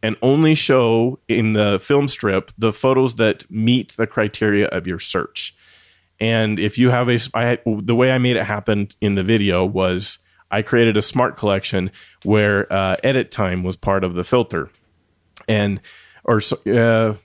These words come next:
well, anyway, yeah, ed-, edit date, I think it was. Anyway, it, I, I defined a filter that I knew would make it so that when my photo came back from Photoshop, it wouldn't qualify to show up because the filter said not to show images that were, that had those attributes.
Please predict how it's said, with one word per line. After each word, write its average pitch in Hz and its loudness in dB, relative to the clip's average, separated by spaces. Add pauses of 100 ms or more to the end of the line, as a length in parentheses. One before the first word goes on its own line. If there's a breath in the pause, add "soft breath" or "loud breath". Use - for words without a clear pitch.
(140)
well, 123 0
anyway, 98 0
yeah, 98 0
ed-, 110 0
edit 107 0
date, 92 -4
I 90 -6
think 92 -6
it 85 -2
was. 85 -4
Anyway, 113 0
it, 127 2
I, 135 0
I 139 2
defined 175 2
a 165 4
filter 135 2
that 113 0
I 113 0
knew 127 4
would 139 4
make 113 -2
it 82 -4
so 107 0
that 101 0
when 107 -2
my 98 -2
photo 123 2
came 104 -6
back 110 -4
from 110 -6
Photoshop, 117 0 (600 soft breath)
it 117 2
wouldn't 131 2
qualify 117 0
to 95 -4
show 98 0
up 98 0 (160)
because 95 -4
the 98 -4
filter 113 0
said 98 -2
not 95 -4
to 92 -10
show 110 0
images 87 -6 (360 soft breath)
that 92 0
were, 87 -2
that 92 -2
had 92 -4
those 87 -6
attributes. 78 -8